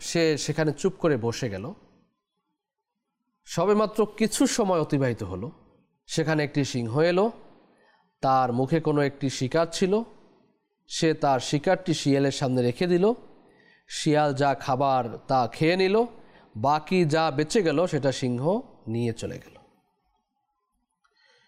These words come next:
ওই লোকটি এই পুরো বিষয়টি পর্যবেক্ষণ করতে লাগলো। যখন সে আল্লাহ পাকের এই কুদরতের দৃশ্য দেখল, সে পাকাপোক্ত নিয়ত করে নিল যে যখন আল্লাহ পাক এই শিয়ালকে দিতে পারে,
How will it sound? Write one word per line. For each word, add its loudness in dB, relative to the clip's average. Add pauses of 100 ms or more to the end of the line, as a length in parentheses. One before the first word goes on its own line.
(260)
ওই 2
লোকটি 2 (1700)
এই 2
পুরো 4
বিষয়টি 2
পর্যবেক্ষণ 0
করতে -2
লাগলো। 0
যখন -2
সে -4
আল্লাহ -4
পাকের 0
এই -4
কুদরতের -2
দৃশ্য -2
দেখল, -4 (1000)
সে -2
পাকাপোক্ত -2
নিয়ত 2
করে 4
নিল 0
যে 0
যখন 0
আল্লাহ 2
পাক 2
এই 4
শিয়ালকে 2
দিতে 2
পারে, 0